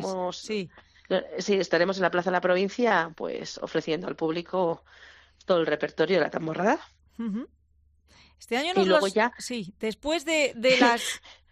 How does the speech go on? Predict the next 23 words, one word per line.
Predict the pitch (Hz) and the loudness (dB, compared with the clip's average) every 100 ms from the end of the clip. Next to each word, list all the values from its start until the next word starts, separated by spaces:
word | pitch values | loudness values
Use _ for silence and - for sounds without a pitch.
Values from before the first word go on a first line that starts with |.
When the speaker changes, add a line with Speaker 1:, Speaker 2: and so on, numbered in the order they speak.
| _ - | _ -4
Speaker 2:
cuéntanos, | 262 269 233 185 | -2 -2 -4 -4
después | 196 208 302 302 | -6 -4 -4 -2
de | |
ese, | 311 311 285 254 247 233 226 226 208 | -2 0 2 4 4 2 2 0 -2
de | 233 | -4
esa | 254 240 | -2 -2
concentración, | 254 233 247 226 220 226 254 247 | -2 -2 -2 -2 -2 -2 -2 -2
os | |
encontráis | 226 220 220 240 | -4 -4 -2 -2
ahí | 233 233 | -2 -4
en | 226 | -2
la | 214 | -4
Plaza | 233 247 | -6 -6
de | |
la | 226 | -6
Provincia, | 196 208 254 277 320 330 | -4 -4 -4 -2 -2 0
en | 220 | 0
la | |
Diputación, | 208 208 208 214 285 339 - - - - - | -2 -2 -4 -4 -6 -6 -12 -20 -20 -20 -6
¿cuál | - 262 | -2 -2
es | |
el | 254 | -2
recorrido? | 240 226 185 180 | -4 -6 -6 -8